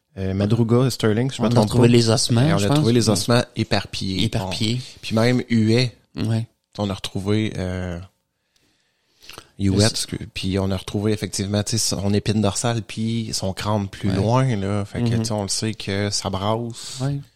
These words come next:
Speaker 1: Si tu laisses un corps là.
Speaker 2: Ouais.
Speaker 1: Fait que Gary
Speaker 2: Mais
Speaker 1: Mathias, c'est possible qu'il soit complètement éparpillé dans
Speaker 2: Ouais.
Speaker 1: cette forêt-là,
Speaker 2: Aussi,
Speaker 1: puis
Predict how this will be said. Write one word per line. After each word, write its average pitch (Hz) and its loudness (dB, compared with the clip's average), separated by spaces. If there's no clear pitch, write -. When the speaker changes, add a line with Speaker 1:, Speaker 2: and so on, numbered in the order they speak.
Speaker 1:
Si - -8
tu - -6
laisses 110 -4
un 110 -4
corps 117 -6
là. 117 -8
Speaker 2:
Ouais. 127 -6
Speaker 1:
Fait - -14
que 107 -4
Gary 143 4
Speaker 2:
Mais - -2
Speaker 1:
Mathias, 110 -2
c'est - -4
possible 120 -2
qu'il - -4
soit 98 -4
complètement 101 -2
éparpillé 104 -6
dans 101 2
Speaker 2:
Ouais. 135 8
Speaker 1:
cette 131 2
forêt-là, 98 -2
Speaker 2:
Aussi, 131 4
Speaker 1:
puis - 0